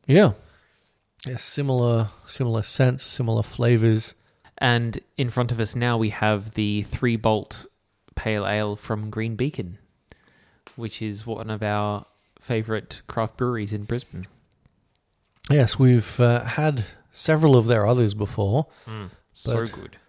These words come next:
Speaker 1: this is our first time having
Speaker 2: I'm pretty sure, actually, I'm pretty sure we've had this one before. I just don't remember what it tastes like. It has been that long.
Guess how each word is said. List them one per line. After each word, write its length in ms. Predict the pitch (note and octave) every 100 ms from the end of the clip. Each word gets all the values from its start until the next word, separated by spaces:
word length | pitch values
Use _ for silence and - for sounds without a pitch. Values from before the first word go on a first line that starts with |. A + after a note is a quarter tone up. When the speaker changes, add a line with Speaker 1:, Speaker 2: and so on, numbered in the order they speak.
| _
Speaker 1:
this 180 | B2+ -
is 140 | C3+
our 120 | A#2+
first 360 | A2 C#3 C#3 -
time 360 | C#3+ D3+ G#2+ G#2
having 440 | A#2+ A#2+ G#2 G#2 - _ _ _ C3 B2+ - _
Speaker 2:
I'm 80 | G3+
pretty 220 | G#3 A4
sure, 160 | - A#3+ - -
actually, 300 | - - F#3+
I'm 60 |
pretty 200 | F3 A3+
sure 160 | - -
we've 160 | E3
had 200 | - B2+
this 160 | A#2+ A2+
one 160 | A2+ G2+
before. 500 | F#2+ - G#2 F#2+ - _ - -
I 60 | C3
just 260 | E3 D#3
don't 240 | - B2 -
remember 340 | G#2+ G#2+ G2+
what 160 | G2 G2
it 100 | G2
tastes 420 | - G#2+ - -
like. 400 | F2 F2 - - _ _ _ _ _ _ _ _ _ _ _ _ _ _ _ _ _ _ _ _
It 140 | - A2+
has 140 | A2+
been 220 | - G#2+
that 180 | G2+ -
long. 320 | G2+ F#2 F2+